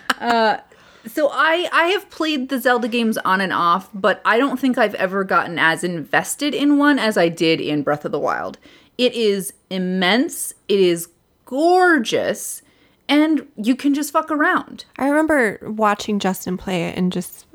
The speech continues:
Speaker 2: it was, it, beautiful.
Speaker 1: Like, if you actually
Speaker 2: Beautiful.
Speaker 1: just played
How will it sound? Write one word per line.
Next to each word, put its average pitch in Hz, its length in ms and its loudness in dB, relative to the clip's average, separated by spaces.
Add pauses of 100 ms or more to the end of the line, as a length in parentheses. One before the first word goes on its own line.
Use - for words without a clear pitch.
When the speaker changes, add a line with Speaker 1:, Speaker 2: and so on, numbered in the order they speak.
Speaker 2:
it 208 80 -6
was, 214 200 -4
it, 208 240 -4
beautiful. 180 540 2 (140)
Speaker 1:
Like, 277 280 4
if 233 180 2
you 330 200 0
actually 196 460 0
Speaker 2:
Beautiful. 165 200 -2
Speaker 1:
just 208 360 -4
played 165 560 -4